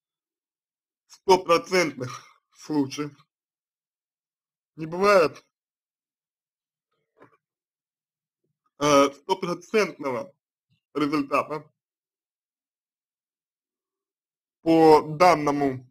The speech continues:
моменту, да, то есть чувства могут быть, могут не быть, к сожалению, вот.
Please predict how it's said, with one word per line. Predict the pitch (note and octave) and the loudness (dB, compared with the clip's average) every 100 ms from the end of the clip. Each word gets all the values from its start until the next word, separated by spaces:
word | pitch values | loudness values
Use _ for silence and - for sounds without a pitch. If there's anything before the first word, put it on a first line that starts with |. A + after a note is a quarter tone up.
| - | -6
моменту, | C#3 D3 D3 C#3 - B2 _ _ D#3 | -4 -2 -4 -6 -10 -18 _ _ -10
да, | D#3+ | -8
то | - | -6
есть | A#2+ - - | -8 -8 -16
чувства | E3 C#3+ C#3 | -12 -10 -8
могут | B2+ B2 A#2 A#2 _ _ _ - - - _ | -6 -6 -10 -14 _ _ _ -20 -20 -20 _
быть, | - D3+ G3 G3+ - - _ _ _ | -14 0 0 0 -6 -18 _ _ _
могут | A2+ - A2+ _ _ _ _ _ _ _ _ _ _ _ | -12 -12 -16 _ _ _ _ _ _ _ _ _ _ _
не | B2+ C3+ | -8 -6
быть, | D3 G3 G3+ - - _ _ _ _ | -2 -2 -2 -8 -20 _ _ _ _
к | |
сожалению, | - C#3 D3+ D#3+ D3+ C#3 C3 C3 _ _ _ _ _ _ _ _ _ _ _ - | -14 -8 -4 -2 -2 -2 -6 -10 _ _ _ _ _ _ _ _ _ _ _ -14
вот. | C3 C#3 C3+ | -6 -6 -6